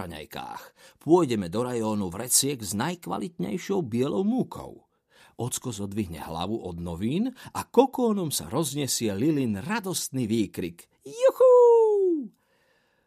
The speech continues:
"Ak ide Lili, tak ja idem o policu nižšie do ovsených vločiek. Tam sú tiež mole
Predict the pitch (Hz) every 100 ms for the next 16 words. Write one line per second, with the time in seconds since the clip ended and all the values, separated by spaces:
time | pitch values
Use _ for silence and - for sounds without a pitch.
0 | _ - 98 107 123 127 131 107 123 208
1 | 98 - _ _ 78 80 85 123 - 151
2 | 123 107 120 135 175 165 156 - 131 120
3 | 196 - 120 90 113 117 127 131 101 123
4 | - 76 - - _ _ - 113 - 113
5 | 147 147 101 95 73 -